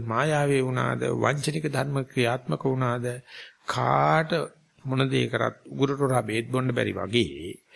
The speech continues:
මේ පළවෙනි ධර්ම දෙක ආපු එක්කනට තේරෙන්න පටන් ගන්නවා තමන්ගේ තියෙන මායාව. තමන්ගේ තියෙන ෂට ගතිය. වංචනික ගතිය. ඒ මොකද මේ යම් තැනකට ගිහිල්ලා සතිය තියෙනවා නම්,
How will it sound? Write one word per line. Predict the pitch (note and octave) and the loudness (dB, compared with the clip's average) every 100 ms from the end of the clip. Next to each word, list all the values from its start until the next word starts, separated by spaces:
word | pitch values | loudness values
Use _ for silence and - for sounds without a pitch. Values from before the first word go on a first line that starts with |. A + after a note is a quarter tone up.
| - - | -18 -12
මේ | - B2+ D3+ | -2 2 2
පළවෙනි | D#3+ A#2+ C3+ D3+ E3 | 0 0 2 2 2
ධර්ම | D3 D#3 D#3+ | 2 2 0
දෙක | D3+ D3 | 0 0
ආපු | C#3 C3 | -2 0
එක්කනට | C#3+ C3 - D3+ F3+ - | 0 -2 -2 -2 -2 0
තේරෙන්න | C3 B2+ C#3 | 2 2 -2
පටන් | C3+ C3+ C#3 | -4 -4 -4
ගන්නවා | C#3+ D3+ D#3 | -4 -6 -4
තමන්ගේ | A#2+ B2+ B2+ A#2+ | -2 -2 -4 -4
තියෙන | C3+ D#3+ | -2 -2
මායාව. | C3+ A#2+ G2 F#2 - _ _ _ _ _ _ _ _ _ _ _ _ - | 0 -2 -4 -10 -14 _ _ _ _ _ _ _ _ _ _ _ _ -2
තමන්ගේ | A#2+ B2+ A#2 | 0 0 -2
තියෙන | D3 D#3+ | 0 0
ෂට | - C3 C3+ | 0 -2 -2
ගතිය. | A2 G#2+ G#2 D#2+ - _ _ _ _ _ _ _ _ _ _ _ _ _ _ _ | -2 -4 -8 -10 -12 _ _ _ _ _ _ _ _ _ _ _ _ _ _ _
වංචනික | A#2 C3+ D3 C#3+ D3+ | -2 0 0 -2 -2
ගතිය. | D3+ B2 - F#2+ - _ _ _ _ _ | -2 -4 -4 -8 -10 _ _ _ _ _
ඒ | C#3 | 4
මොකද | D3+ E3+ E3 | 4 4 2
මේ | D3 B2+ A2+ A#2 | 0 0 -2 -4
යම් | A#2 A2+ C#3 | -2 -2 -2
තැනකට | D3 D#3 D3+ | -2 -2 -4
ගිහිල්ලා | D3 C#3 D3 D3 - | -4 -4 -2 -4 -4
සතිය | - C3 B2+ | -6 -4 -4
තියෙනවා | C3+ C#3 D#3 F3 | 0 0 0 -2
නම්, | B3 | -4